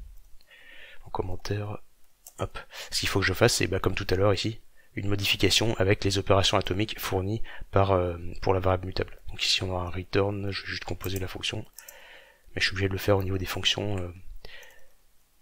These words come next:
euh, donc c'est ici, des fonctions et, euh, et qui manipulent vraiment le modèle, donc, euh, ici,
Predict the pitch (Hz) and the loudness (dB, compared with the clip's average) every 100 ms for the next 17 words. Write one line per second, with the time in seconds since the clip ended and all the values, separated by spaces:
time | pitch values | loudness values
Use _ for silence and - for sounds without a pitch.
0 | - _ _ - - - - 110 - - | -20 _ _ -20 -20 -20 -18 -14 -14 -14
1 | - - - - - - - - - - | -10 -10 -10 -10 -12 -12 -18 -20 -20 -20
2 | - 92 - 95 - 104 101 98 92 90 | -6 -4 -2 2 4 4 2 2 -2 -4
3 | 98 98 98 95 95 - 95 90 92 92 | -6 -4 -2 -2 -2 -2 0 0 0 2
4 | 98 - 98 95 95 104 110 - - _ | 0 0 -2 0 2 2 2 -4 -20 _
5 | _ _ - - - - 90 90 92 95 | _ _ -20 -20 -10 -8 -6 -6 -8 -8
6 | 107 | -8